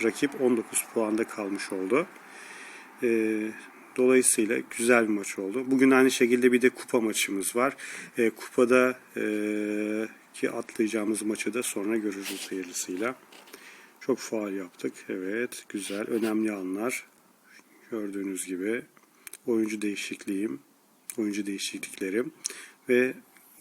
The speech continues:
giren oyuncunun vermiş olduğu pasta yaptığımız gol.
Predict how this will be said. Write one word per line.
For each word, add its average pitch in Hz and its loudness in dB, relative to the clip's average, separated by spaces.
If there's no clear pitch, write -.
giren 123 6
oyuncunun 113 4
vermiş 113 0
olduğu 107 2
pasta 117 0
yaptığımız 104 -4
gol. 95 -4